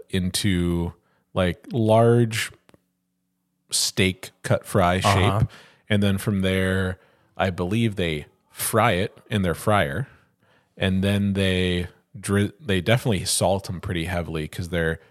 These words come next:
Speaker 1: they end up being kinda savory, and they put some sort of, like, sriracha maple syrup over the whole thing. They're, they're good. A lot better than I thought they'd be.
Speaker 2: So is there a dipping sauce, or is it just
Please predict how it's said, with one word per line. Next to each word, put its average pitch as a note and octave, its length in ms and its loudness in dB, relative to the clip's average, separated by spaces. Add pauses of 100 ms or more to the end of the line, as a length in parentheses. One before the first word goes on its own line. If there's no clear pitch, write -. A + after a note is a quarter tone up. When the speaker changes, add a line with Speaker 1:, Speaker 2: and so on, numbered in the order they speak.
(180)
Speaker 1:
they F2+ 180 0 (100)
end B2 200 2
up A#2+ 140 2
being F#2 180 -2
kinda E2+ 240 -6
savory, E2 520 -2 (360)
and G2 180 0
they F2+ 100 0
put - 260 2
some G2 200 0
sort F2+ 260 -2
of, D2 360 -2 (400)
like, F2+ 160 0
sriracha E2+ 1000 0 (760)
maple F#2 480 0
syrup F2+ 480 -2 (360)
over F#2+ 240 0
the F#2+ 100 -2
whole G2+ 180 0
thing. A#2+ 340 0 (1200)
They're, F2+ 300 2
they're G2 180 0
good. E2+ 340 -2 (120)
A A2 60 0
lot A#2 200 6
better B2 180 6
than F2+ 120 -2
I D2 80 -6
thought C#2 260 -6
they'd - 180 -12
be. - 120 -10
Speaker 2:
So B2+ 360 4
is A2 140 -2
there A#2+ 140 2
a G#2+ 40 0
dipping A#2 360 -2
sauce, C#3 580 -4 (160)
or A2+ 320 4
is G#2+ 220 -4
it G2+ 100 -8
just - 320 -2